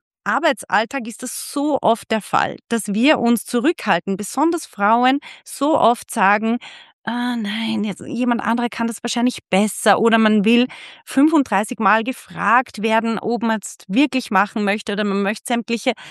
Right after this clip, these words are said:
Risiken abklären vorher, oder man möchte alles wissen, was wird denn dann da passieren, genau, bevor ich mich entscheide oder bevor ich zusage oder was weiß ich was. Sehr oft, wenn's um,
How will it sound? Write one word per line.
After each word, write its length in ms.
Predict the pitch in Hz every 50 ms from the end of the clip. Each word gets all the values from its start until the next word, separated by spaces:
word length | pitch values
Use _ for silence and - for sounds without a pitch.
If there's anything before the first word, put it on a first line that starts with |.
| - - - - -
Risiken 680 | 208 202 226 247 262 269 - 247 - - 202 208 - -
abklären 680 | - 180 202 196 - - - - - 185 190 185 208 196
vorher, 420 | - - 185 202 220 220 220 226
oder 140 | 202 196 202
man 140 | 208 196 202
möchte 280 | 202 208 214 - - -
alles 320 | - 240 254 262 247 - -
wissen, 340 | 214 262 - - 226 214
was 180 | 208 220 - -
wird 240 | 202 254 302 - -
denn 140 | 262 247 214
dann 200 | 226 220 220 208
da 180 | 202 185 180 170
passieren, 680 | _ - - 202 - - - - 233 240 262 262 262 262
genau, 400 | 226 247 233 226 214 226 240 247
bevor 340 | 214 196 196 - - 240 226
ich 120 | 233 - -
mich 180 | 240 226 -
entscheide 560 | 214 220 - - - 196 180 202 220 226 214 220
oder 100 | 214 196
bevor 260 | 196 202 - - 208
ich 80 | 226 - _ - - - - - - - _ -
zusage 560 | - 277 269 285 - - 254 233 247 226 233
oder 120 | 226 208 -
was 160 | 233 226 -
weiß 140 | 240 240 -
ich 160 | 254 247 -
was. 120 | 240 - - - - - _
Sehr 300 | - - - 269 269 -
oft, 240 | 285 294 285 - -
wenn's 220 | 247 247 254 -
um, 260 | - 240 233 226 233